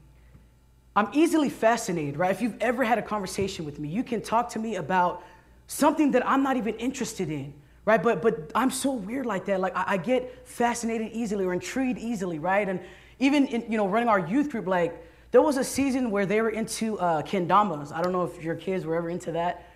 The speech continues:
right? But they were playing with these little wooden toys called a kendama, and I literally would stay up on YouTube to try to, I, I owned a few, you know, my nephew was into it, and my nephew P J had a, a ton of 'em, and so I would just practice, and he let, lend me one of 'em, and I would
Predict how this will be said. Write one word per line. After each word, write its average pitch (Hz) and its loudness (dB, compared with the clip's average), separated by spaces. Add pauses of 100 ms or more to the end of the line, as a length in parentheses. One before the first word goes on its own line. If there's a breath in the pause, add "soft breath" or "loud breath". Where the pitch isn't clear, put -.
(120)
right? 196 6 (220 loud breath)
But 226 2
they 277 6
were 269 6
playing 277 2
with 254 0
these 240 -2
little 233 4
wooden 262 0
toys 247 -2
called 220 -2
a - -6
kendama, 202 0
and 196 -2 (280 loud breath)
I 254 10
literally 294 4
would 226 2
stay 262 4
up 269 2
on 208 0
YouTube 226 -2
to 190 -10
try 220 4
to, - -2
I, 202 8
I - 0
owned 254 2
a 185 -4
few, 190 -4
you 170 -4
know, 180 -2
my 185 0
nephew 214 -2
was 185 -4
into 196 -4
it, 175 -2
and 160 -6
my 170 0
nephew 208 -4
P 254 -2
J 196 0
had 185 0
a, - -6 (200 loud breath)
a - -4
ton 302 4
of 208 2
'em, 180 0 (260 loud breath)
and 214 2
so 262 6
I 254 10
would 277 4
just 226 -2
practice, 262 -2
and 214 -2
he 214 -2
let, 233 0
lend 262 2
me 262 0
one 233 2
of 214 -2
'em, 220 -2
and 214 4
I 240 8
would 240 0